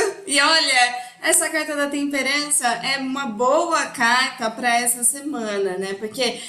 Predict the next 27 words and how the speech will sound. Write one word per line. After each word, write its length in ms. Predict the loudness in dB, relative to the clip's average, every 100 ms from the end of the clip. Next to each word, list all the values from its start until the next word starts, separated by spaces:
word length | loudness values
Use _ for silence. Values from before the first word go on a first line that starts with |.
| -16 -4 2
é 280 | 2 2
fase 200 | 0 0
crescente, 800 | 0 2 2 2 2 0 0 0
a 80 | -2
gente 400 | -4 -4 -4 -2
tá 340 | 2 4 4
acelerando, 920 | 4 2 2 2 4 2 0 0 0 2
só 220 | 2 0
que 100 | 0
a 80 | 0
gente 320 | 0 0 0
precisa 600 | 0 0 0 0 -2 -2
ir 140 | -2 -4
com 180 | -10 -8
calma 560 | -2 0 0 -2 -4 -6 -18 -10
e 120 | -6
conversando 840 | -4 -2 0 0 2 0 0 -2 -2
e 80 | -2
atento 760 | -2 -4 -6 -6 -6 -6 -6 -10 -20 _ 0
a 180 | 0 2
todo 300 | -4 -2 0
mundo, 520 | 0 2 0 -2 -2
né? 340 | 0 0 -2 -2
E 140 | 0
esse 360 | 0 -2 -4 -2
ciclo 380 | -2 -2 -6 -2
das, 600 | 0 2 0 2 0